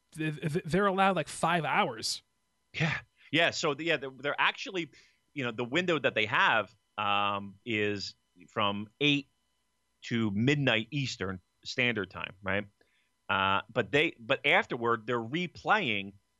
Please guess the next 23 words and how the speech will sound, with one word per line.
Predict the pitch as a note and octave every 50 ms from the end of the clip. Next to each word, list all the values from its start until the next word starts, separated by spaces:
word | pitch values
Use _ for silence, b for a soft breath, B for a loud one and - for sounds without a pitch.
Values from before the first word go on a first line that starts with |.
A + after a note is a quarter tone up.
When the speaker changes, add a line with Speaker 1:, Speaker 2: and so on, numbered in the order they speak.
| _ _ _ _ _ _ -
Speaker 2:
uh, | G2+ G#2+ G#2 G2+ G#2 G2+ G2 G2+ G2+ G2+ G2
the, | G#2+ G#2+ G#2+ G#2 G#2 G2+ G2+ - _ _ _ _ _ _ _ _
the, | - A2+ A2 G2 - -
the | A#2
match | G#2+ A2 B2 B2 B2 A#2+ - - - _ _ -
that | G#2+ G2 F#2+ F#2 - _ _ _ _ _ _ _ _ -
led | A2 G#2 G2+ A#2 A2+ A2+ -
up | B2 B2+ B2 - -
to | - A#2+
the | G2 G2
live | F#2 F#2 F2 F2 F2 -
broadcast. | - F2 D#2+ D#2+ - - E2 D2+ -
So | - G#2
the | G2+
lead | G2 G2+ B2 B2+ B2+ B2
into | A#2 G#2+ A#2 A2
the | G2 G2
live | G2+ A2 A#2 B2 B2+ A2
broadcast, | G2+ G2 F2+ F2 - - F2+ F2+ -
they're | A2 G#2
just | F#2+ F#2+ F2+
redoing | F#2+ F2+ G2+ G#2+ F#2+ F2 F2 A#2 C3 C3 A2+ F#2+ F#2
it, | F#2 -